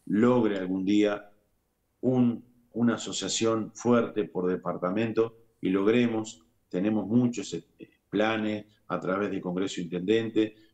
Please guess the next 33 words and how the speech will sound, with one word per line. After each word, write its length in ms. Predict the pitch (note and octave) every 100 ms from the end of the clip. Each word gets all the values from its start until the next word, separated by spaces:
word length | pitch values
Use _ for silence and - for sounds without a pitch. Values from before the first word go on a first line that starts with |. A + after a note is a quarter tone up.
| -
muchas 340 | A#2+ D3 -
cuestiones 420 | - G2+ G#2+ G#2+ G#2
que 80 |
se 140 | F#2 F#2
pueden 220 | F#2+ F#2+
hacer 320 | F2+ G#2 G#2
que 180 | - F#2
no 340 | F#2+ G#2 G#2+
van 240 | G2 G2+ G2
a 40 |
hacer 320 | F#2 - G#2 G2+
que 340 | F#2+ F2 E2+ _ _ -
el 140 | F2
país 280 | F2+ G2 G#2+
se 100 | F#2
tenga 300 | - G2 F#2+
ni 120 | F#2 F2
que 80 | F#2
endeudar, 540 | F2+ F#2 A2 C#3 C3+
ni 80 | G#2+
mucho 320 | G#2 G#2 G2+
menos, 300 | A2+ B2 B2
sino 280 | G2+ G#2+ A2+
que 440 | A2 A2+ A#2+ - _
es 420 | A2 A#2 - - _ _ _ -
coordinar 800 | C3+ D#3 D#3+ C3 C3+ C3 C#3 B2
acciones 520 | - - A#2+ B2 A#2
juntas 600 | - B2 A#2+ B2 A#2+ - -
en 160 | F#2
aras 300 | G2+ G#2 G2
de 320 | G2 G2+ G2+ _ _ _ _
una 160 | G2+ G2
gestión 500 | F#2 F2+ G2+ A2 A#2+